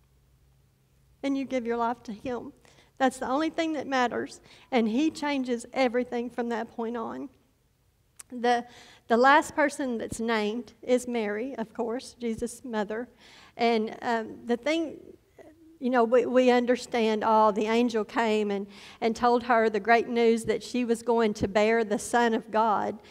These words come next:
and that she, uh, all of these wonderful things were going to happen. And, but the only thing that you, we don't sometimes take into account is the, the criticism that she,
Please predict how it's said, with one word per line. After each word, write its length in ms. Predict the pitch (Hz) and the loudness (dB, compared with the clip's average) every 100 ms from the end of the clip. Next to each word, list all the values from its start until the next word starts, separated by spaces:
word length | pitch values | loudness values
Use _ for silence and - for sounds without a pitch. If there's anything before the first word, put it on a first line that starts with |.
| - - - | -20 -20 -4
and 260 | 233 233 226 | 0 2 4
that 300 | 220 214 - | 2 2 -4
she, 260 | 262 254 208 214 202 | -2 -2 -4 -8 -4
uh, 140 | 240 233 | 0 2
all 220 | 233 262 | 4 4
of 80 | 254 | 4
these 220 | 247 240 | 2 0
wonderful 580 | 226 233 254 247 247 220 | 0 0 2 -2 -4 -6
things 540 | 214 277 285 220 220 | -4 -4 -2 -2 -2
were 100 | 233 | -4
going 260 | 214 226 196 | -2 0 -2
to 60 | 208 | 0
happen. 600 | 254 247 - 82 - 247 _ - - - - | 0 0 -2 -10 -10 -16 _ -20 -20 -12 -2
And, 360 | 233 226 214 | 0 0 -2
but 180 | 214 233 | -2 0
the 120 | 247 | 0
only 240 | 233 285 277 | -2 -2 -2
thing 300 | 302 285 262 | -2 0 0
that 140 | 226 | -2
you, 300 | 226 233 233 | -2 -4 -4
we 140 | 220 226 | 0 2
don't 460 | 247 - - - | 2 -2 -12 -8
sometimes 500 | - 254 247 262 233 | -2 0 0 -2 -2
take 260 | - 254 254 | 0 0 0
into 300 | 233 233 208 | -2 -2 -4
account 580 | 202 - 330 269 233 - | -4 -4 -4 -2 -4 0
is 260 | 226 220 | 0 0
the, 280 | 202 220 - | -2 -4 -4
the 140 | 202 226 | -6 -6
criticism 920 | - 294 330 - 202 202 196 - 226 | -4 -2 -2 -2 -2 -2 -6 -8 -2
that 180 | 214 - | -2 -2
she, 240 | - 214 | -4 -4